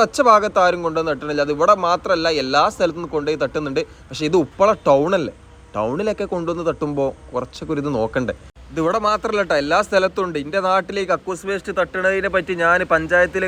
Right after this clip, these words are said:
പരാതി പറഞ്ഞു. അങ്ങനെ മെമ്പറോട് ഞാൻ പറഞ്ഞു, "മെമ്പറെ, നമുക്കൊരു ക്യാമറ വെച്ചൂടെ?" അപ്പം മെമ്പർ അതിനെ പറ്റി ഒരു മൈൻഡും ഇല്ല. അപ്പം ഞാൻ എന്ത് കാട്ടി, ആടെ കിടപ്പ്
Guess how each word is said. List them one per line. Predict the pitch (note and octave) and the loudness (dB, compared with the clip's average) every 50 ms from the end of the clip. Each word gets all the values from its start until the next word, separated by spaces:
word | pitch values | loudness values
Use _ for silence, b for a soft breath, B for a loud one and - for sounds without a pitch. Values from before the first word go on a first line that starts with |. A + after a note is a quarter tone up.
| E3+ - | 0 2
പരാതി | E3 - E3+ F3 F3+ F3+ F#3 F3 F3 | 2 4 6 6 4 4 2 2 2
പറഞ്ഞു. | F3 F3 E3+ F3 E3 D#3+ | 2 2 2 2 0 0
അങ്ങനെ | D#3+ E3 F3 F3+ F3 E3 D#3 | 0 0 0 -2 0 0 -2
മെമ്പറോട് | D#3 D#3 D#3+ D#3+ F3 F3+ F#3+ F#3+ F#3 | -2 -4 -2 -2 0 0 0 0 -2
ഞാൻ | F3+ F3+ F3 | -2 0 0
പറഞ്ഞു, | F3 E3+ E3+ E3 D#3 | -2 -2 -2 -4 -4
"മെമ്പറെ, | D3 D3 D3+ E3 F3+ F#3 F3+ E3+ | -4 -4 0 2 2 2 2 2
നമുക്കൊരു | D#3+ E3+ D#3+ D#3+ F#3+ F3+ - - | 0 -2 -4 -4 -4 -4 -4 -4
ക്യാമറ | D#3+ D#3 D#3 E3+ F3 F3+ F#3+ F#3+ G3 F#3 - - - E3+ | -2 0 2 2 2 4 4 6 6 4 2 -2 -6 -8
വെച്ചൂടെ?" | E3 - - F3+ E3 D3+ | -8 -6 -4 -2 -2 0
അപ്പം | C#3 D#3+ E3 D#3 | 0 -2 -4 -4
മെമ്പർ | D3+ D3 D#3 D#3 F3+ F#3 | -4 -4 -2 0 2 2
അതിനെ | F3+ F3+ F#3 F3+ | 2 0 -2 -4
പറ്റി | F#3 E3 F3+ F#3 F3+ | -6 -4 -4 -4 -4
ഒരു | F#3 F3+ E3 D#3 D#3 | -4 -6 -6 -4 -4
മൈൻഡും | D#3 D#3+ E3 E3+ E3+ F3 | -4 -4 -4 -4 -4 -2
ഇല്ല. | D#3+ D3 | -2 -2
അപ്പം | C3+ D3+ D3 D3 | -2 -2 -2 -2
ഞാൻ | D3 E3 F#3 F3+ | -2 -2 -2 0
എന്ത് | F3 F#3 | 2 2
കാട്ടി, | F3 D#3+ D3+ D#3 C#3+ - - - - - A2+ A#2 | 2 2 2 -4 -6 -8 -12 -20 -12 -6 -2 -2
ആടെ | A#2+ B2 C3 - | 0 -2 -2 -4
കിടപ്പ് | - A2 - - D#3+ | -6 -10 -8 -8 -4